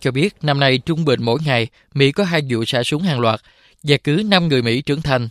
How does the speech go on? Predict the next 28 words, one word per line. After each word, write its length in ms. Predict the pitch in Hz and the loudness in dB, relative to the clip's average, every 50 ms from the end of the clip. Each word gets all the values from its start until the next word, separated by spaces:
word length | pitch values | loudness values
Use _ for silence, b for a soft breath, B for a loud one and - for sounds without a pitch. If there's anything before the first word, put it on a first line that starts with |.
| _ - | _ -4
thì 80 | 147 | -2
có 140 | 135 - 185 | 0 2 2
gần 340 | 196 170 147 123 117 120 120 | 2 2 2 2 2 0 0
một 240 | 113 110 - - 147 | -2 -2 -2 -2 -2
người 260 | 127 127 123 117 107 - _ _ - | 0 2 2 2 0 -2 _ _ 0
có 100 | 175 190 | 0 0
thành 200 | - 175 139 127 | 0 0 -2 0
viên 180 | 135 143 131 | 0 0 2
trong 180 | - 151 135 123 | 2 0 0 0
gia 100 | 131 127 | 0 0
đình 200 | 120 120 110 113 - - | 2 2 0 0 -4 -4
bị 140 | 143 135 | -4 -4
giết 220 | 123 127 - 190 - | -2 -2 -4 -2 -2
bằng 120 | 139 120 | -4 -4
súng. 260 | - - 135 139 196 - b b b b b b b b b | -2 -2 -2 -2 -2 -6 b b b b b b b b b
Số 140 | - - - 170 | -2 0 0 2
vụ 200 | 160 139 127 131 | 2 2 2 2
xả 200 | - - 165 131 | 2 2 0 0
súng 180 | - 175 185 208 | 0 0 -2 0
hàng 180 | 180 143 123 | 0 0 2
loạt 200 | 120 113 113 113 - _ - | 2 2 2 0 -2 _ 0
trong 340 | 143 139 131 135 135 131 | 2 2 2 0 -2 -2
bảy 200 | 117 113 113 120 | -2 -2 -2 -2
tháng 260 | 120 143 139 135 185 196 | -4 -4 -4 -2 -2 0
đầu 120 | 160 123 | -2 -2
năm 140 | 120 123 123 | -2 -2 0
nay 200 | 123 123 120 113 - b b b b b b | 0 0 0 0 -2 b b b b b b
đã 80 | 156 | -4